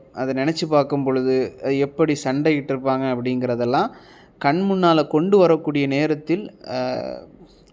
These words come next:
புல்லரிக்கக்கூடிய அந்த ஒரு உணர்வை நாம என்ன செஞ்சுக்கலாம்? உணர்-, உணர்ந்து கொள்ளலாம். இந்த இடம் இருக்குல்ல, இப்ப இந்த கல்லு கட்டியிருக்காங்கல்ல, இதுக்கு பக்கத்துல, இந்த எனக்கு முன்னுக்கு இருக்கிற இந்த இடத்துல தான் என்ன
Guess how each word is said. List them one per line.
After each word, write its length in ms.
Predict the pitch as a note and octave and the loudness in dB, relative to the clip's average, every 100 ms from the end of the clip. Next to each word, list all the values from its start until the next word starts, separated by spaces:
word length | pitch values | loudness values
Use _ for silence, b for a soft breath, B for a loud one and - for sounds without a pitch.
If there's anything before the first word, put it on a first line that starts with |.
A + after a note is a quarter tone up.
| _ | _
புல்லரிக்கக்கூடிய 1000 | D#3+ F3 F#3 E3 D#3+ D3 D3 C#3+ C3+ B2+ | -2 4 4 2 -4 -4 -2 0 2 2
அந்த 460 | B2 B2 B2+ A#2+ A#2+ b b b b | 2 0 0 -2 -4 b b b b
ஒரு 460 | C#3 C3 B2+ A#2+ A#2+ | -6 -2 0 2 0
உணர்வை 540 | C#3 F3 F3+ E3 G3+ | 2 2 4 2 0
நாம 280 | D#3+ C3+ C3+ | -2 -2 -2
என்ன 140 | C3 C3+ | -4 -6
செஞ்சுக்கலாம்? 500 | B2+ B2+ A#2+ A#2 A2+ | -8 -6 -4 -4 -6
உணர்-, 340 | A2 B2 C3+ A#2 | -8 -6 -6 -6
உணர்ந்து 260 | C3 C3 B2+ | -6 -4 -4
கொள்ளலாம். 480 | A#2 A2+ C3 A3+ B B B B | -2 0 -2 -2 B B B B
இந்த 280 | D#3+ G#3 G#3+ | -2 2 4
இடம் 240 | F#3 F#3+ | 4 4
இருக்குல்ல, 360 | E3+ D#3 D#3 D3+ | 2 0 0 0
இப்ப 180 | D3 | -2
இந்த 120 | C#3 C#3 | -4 0
கல்லு 280 | C#3+ F3 | 2 4
கட்டியிருக்காங்கல்ல, 520 | F#3 D#3+ C#3 C3+ C3+ F3 | 4 2 0 0 0 2
இதுக்கு 320 | D#3 D3 C#3 | 2 2 -2
பக்கத்துல, 560 | C3+ G3 F#3 D3+ - | 0 -2 0 -2 -2
இந்த 200 | C#3+ C#3 | -2 0
எனக்கு 260 | C3+ C3 C3+ | 0 0 -2
முன்னுக்கு 400 | C#3+ F3 G#3 F3+ | -2 0 0 0
இருக்கிற 260 | E3 D#3+ D3+ | 0 2 2
இந்த 260 | D3 E3+ | 2 4
இடத்துல 440 | D#3+ D3 D3 C#3 C3 | 6 4 2 2 4
தான் 160 | E3+ | 4
என்ன 360 | F3+ D3 C3 | 2 0 0